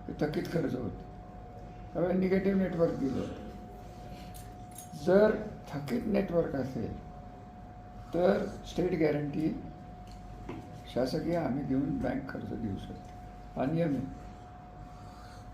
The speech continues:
विलासराव देशमुखांचं नाव घ्यायचं मला काही कारण नाही आहे, पण विलासरावनी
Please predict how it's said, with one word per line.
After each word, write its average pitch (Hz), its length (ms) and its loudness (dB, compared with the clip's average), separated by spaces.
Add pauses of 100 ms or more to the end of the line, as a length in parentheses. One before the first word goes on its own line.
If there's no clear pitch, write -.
(400)
विलासराव 190 540 12
देशमुखांचं 170 680 2
नाव 160 280 4
घ्यायचं 139 320 2
मला 147 200 0
काही 147 180 0
कारण 113 320 2
नाही 92 260 -4
आहे, 104 100 -6
पण 117 100 0
विलासरावनी 139 760 2